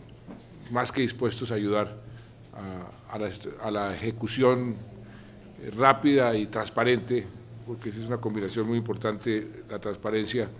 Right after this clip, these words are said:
de estos proyectos. Eh, se me olvidó saludar también a los señores comandantes de nuestras fuerzas militares, de nuestra policía, que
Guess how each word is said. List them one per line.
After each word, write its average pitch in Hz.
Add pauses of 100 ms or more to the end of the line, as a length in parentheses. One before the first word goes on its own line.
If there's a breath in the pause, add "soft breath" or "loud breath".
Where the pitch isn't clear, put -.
(280)
de 101 (200)
estos 113
proyectos. 110 (840 loud breath)
Eh, 110 (440)
se 117
me 107
olvidó 107
saludar 110
también 120
a 117
los 104 (360 loud breath)
señores 123
comandantes 117
de 113
nuestras 104
fuerzas 117
militares, 120
de 117
nuestra 110
policía, 117 (720 loud breath)
que 101